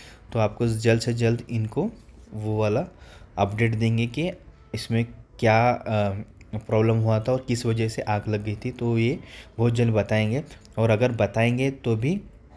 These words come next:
कस्टमर को थोड़ा रिलीफ मिलेगा, क्योंकि, अ, इनके बहुत सारे, ये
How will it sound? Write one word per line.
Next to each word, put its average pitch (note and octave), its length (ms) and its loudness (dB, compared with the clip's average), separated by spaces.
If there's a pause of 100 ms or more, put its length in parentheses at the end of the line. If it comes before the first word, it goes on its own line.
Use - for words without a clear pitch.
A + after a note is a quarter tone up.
(760)
कस्टमर A#2 360 2
को A#2+ 80 -6
थोड़ा A#2 200 0
रिलीफ A2+ 320 -2
मिलेगा, A#2 340 0
क्योंकि, A#2+ 520 -4
अ, C3+ 60 -10 (1300)
इनके B2 440 2
बहुत A#2+ 300 -2
सारे, B2 440 0 (760)
ये A#2+ 260 4